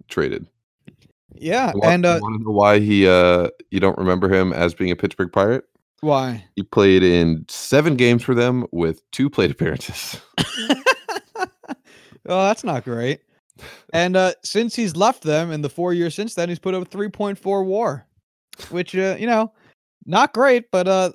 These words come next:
Speaker 2: the, it's the Pirates, so <laughs>
Speaker 1: Yeah.
Speaker 2: that, that
Speaker 1: That's a
Speaker 2: should be
Speaker 1: starter
Speaker 2: fine.
Speaker 1: for us.
Speaker 2: Uh, the, the best contract that they had, or I guess player that they, or the worst player they had rid themselves of, which I guess means that makes it the better trade,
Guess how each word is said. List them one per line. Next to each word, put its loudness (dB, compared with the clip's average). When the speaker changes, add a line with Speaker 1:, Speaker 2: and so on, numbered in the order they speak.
Speaker 2:
the, -4
it's -8
the -10
Pirates, -2
so -6
<laughs> -20
Speaker 1:
Yeah. -6
Speaker 2:
that, -10
that -
Speaker 1:
That's -10
a -20
Speaker 2:
should -8
be -14
Speaker 1:
starter 0
Speaker 2:
fine. -4
Speaker 1:
for -4
us. -12
Speaker 2:
Uh, 4
the, 0
the -2
best -2
contract -2
that -6
they -4
had, -4
or -2
I -8
guess -8
player -4
that -8
they, -6
or -16
the -4
worst -2
player -2
they -6
had -4
rid -2
themselves -6
of, -8
which -14
I -6
guess -10
means -10
that -14
makes -10
it -10
the -10
better -6
trade, -10